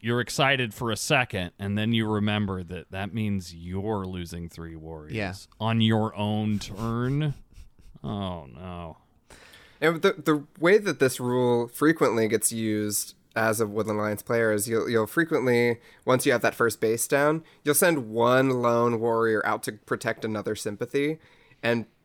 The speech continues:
Speaker 3: most players will just leave it alone from that point on. Like, there's just almost no point in even battling <laughs> against the warriors. Like, it's so frustrating. You could just waste an action battling them. Like,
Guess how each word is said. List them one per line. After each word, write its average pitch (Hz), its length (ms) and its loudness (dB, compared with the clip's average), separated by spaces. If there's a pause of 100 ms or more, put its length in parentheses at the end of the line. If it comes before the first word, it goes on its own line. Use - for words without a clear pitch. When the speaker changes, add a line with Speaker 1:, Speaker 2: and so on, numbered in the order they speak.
(120)
Speaker 3:
most 165 360 4
players 143 240 4
will 127 80 0
just 110 340 -4
leave 113 240 2
it 98 80 -2
alone 95 320 -2
from 107 140 -10
that 95 160 -6
point 98 220 -6
on. 95 200 -6
Like, 101 200 -6
there's 127 260 0
just 131 140 -4
almost 143 380 0
no 117 180 0
point 110 340 -2
in 107 120 0
even 104 220 0
battling 101 560 -4 (300)
<laughs> - 320 -12
against 107 420 0
the 110 80 -2
warriors. 101 600 -2
Like, 104 180 -4
it's - 160 -4
so 113 240 2
frustrating. 107 800 -2
You 120 120 -6
could 143 180 -2
just 131 180 -4
waste 110 380 0
an 113 80 -4
action 104 400 -6
battling 101 400 -4
them. 104 240 -8
Like, 101 320 -8